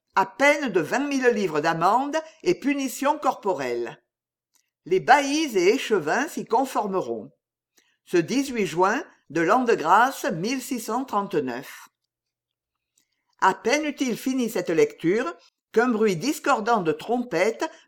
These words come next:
partit avant la dernière syllabe de ces paroles et couvrit, quoiqu'imparfaitement, les murmures qui le poursuivaient. Il pressa la marche de la procession,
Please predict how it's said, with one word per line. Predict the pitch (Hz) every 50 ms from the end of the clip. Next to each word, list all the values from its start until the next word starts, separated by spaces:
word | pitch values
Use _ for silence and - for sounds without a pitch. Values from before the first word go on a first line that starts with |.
| _ -
partit | - 240 269 - - 302 320 311 -
avant | 214 180 175 202 220
la | 196 156
dernière | 147 151 214 254 285 294 277 269 247 233
syllabe | - - 214 196 196 214 214 190 156 156
de | 147 160
ces | - - 147
paroles | 147 - 214 233 175 160 165 185 214 240 269 294 - - _ _ _ -
et | 190 190 190
couvrit, | - 277 294 269 190 165 165 196 233 311 - - _ _
quoiqu'imparfaitement, | - 247 294 311 - 285 247 214 240 214 - - 214 185 - 170 147 147 147 180 233 294 370 _ _ _ _ _ _ _ _ -
les | 160 180
murmures | 185 185 226 - 254 214 196 214 254 302 311 311 -
qui | - 196
le | 165 - -
poursuivaient. | - 247 262 - - - 185 156 127 131 113 123 147 - _ _ _ _ _ _ _ _ _ _ _ _ _ _ _ _ _ _ _ _ _ -
Il | 165 170 156 -
pressa | - 220 277 285 - - 320 285
la | 226 196
marche | 185 196 220 233 - - -
de | 196 165 165
la | 151 147
procession, | - - 233 269 254 - 202 165 - - - 156 170 208 269 -